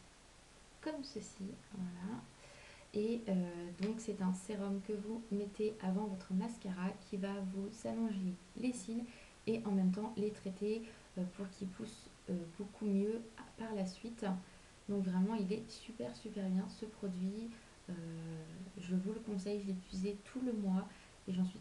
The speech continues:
toujours aussi contente. Et au-dessus, enfin, au-dessus, enfin, après j'applique mon... Euh,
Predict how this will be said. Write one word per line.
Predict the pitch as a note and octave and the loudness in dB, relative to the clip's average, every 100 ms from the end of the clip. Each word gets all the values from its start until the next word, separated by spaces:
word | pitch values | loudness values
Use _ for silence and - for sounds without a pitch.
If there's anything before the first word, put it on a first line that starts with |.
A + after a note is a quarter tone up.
| - | -6
toujours | F#3+ - - | -2 -2 -2
aussi | F#3+ F#3 - A#3 | 0 0 -2 -8
contente. | - G3+ F3+ F#3 F#3 G#3 F#3 - - - - - - - - | -2 -2 0 0 0 0 -2 0 -2 -2 -14 -14 -16 -4 0
Et | A#3+ - - - | 0 -2 -12 -2
au-dessus, | C4+ B3 A3 - - - | 0 2 0 -4 -16 -12
enfin, | F#3 F#3 F#3 | -6 -4 -2
au-dessus, | G#3 G#3+ - | -2 -4 -8
enfin, | F#3 - - - - - - - - - | -10 -12 -16 -20 -20 -20 -20 -20 -8 0
après | F#3+ - A#3 A#3+ | 2 2 -2 0
j'applique | G3 G3+ G3 A3+ - | 2 4 2 -4 -2
mon... | G#3+ A#3 B3 - - | 2 2 0 -4 -16
Euh, | - | -4